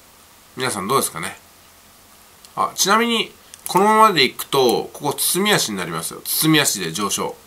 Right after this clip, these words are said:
しかも、下髭がありますんで、大きく上に傾向にあるかなってことです。上に行く傾向にね。で、次は四時間です。四時間は私は考え方を変えないといけないところができました。というのが、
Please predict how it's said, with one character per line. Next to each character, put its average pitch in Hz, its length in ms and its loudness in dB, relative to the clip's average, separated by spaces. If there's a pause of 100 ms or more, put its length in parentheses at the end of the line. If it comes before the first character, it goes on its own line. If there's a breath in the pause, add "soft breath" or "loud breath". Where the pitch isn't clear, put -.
(200)
し - 140 -2
か 156 100 2
も、 156 240 0
下 - 220 0
髭 120 240 2
が 113 80 2
あ - 20 4
り 117 60 -4
ま 117 100 -2
す 98 120 -4
ん 95 100 -10
で、 107 260 -2 (300 loud breath)
大 139 160 -2
き - 160 -6
く 107 140 -8
上 110 120 0
に 113 140 -2
傾 107 180 -2
向 104 220 -6
に 98 200 -8 (260)
あ - 80 -2
る 95 80 -8
か 71 100 -8
な 90 100 -2
っ - 40 -10
て - 80 -20
こ - 80 -14
と - 80 -10
で - 40 -18
す。 - 180 -10
上 98 140 -10
に 92 60 -10
行 87 100 -14
く - 80 -20
傾 - 160 -8
向 73 140 -14
に 87 80 -16
ね。 147 100 -14 (960 loud breath)
で、 151 80 -10
次 208 260 0
は 180 60 6
四 127 160 4
時 131 80 -6
間 113 240 0
で 76 80 -14
す。 - 260 -10 (1300)
四 165 120 2
時 208 80 2
間 202 300 6
は 156 160 8
私 139 240 2
は 147 80 0
考 175 280 4
え 185 40 2
方 180 180 2
を 101 60 -4
変 123 140 0
え 135 40 0
な 139 80 0
い 117 60 0
と 98 60 -4
い 92 40 -6
け 95 80 -4
な 90 60 -4
い 87 40 -8
と 95 60 -8
こ 101 80 -4
ろ 92 60 -2
が 80 80 -4
で 85 100 -8
き 85 80 -8
ま 87 100 -6
し - 80 -4
た。 - 100 -6
と - 160 -4
い 165 40 2
う 170 40 0
の 143 100 0
が、 143 380 6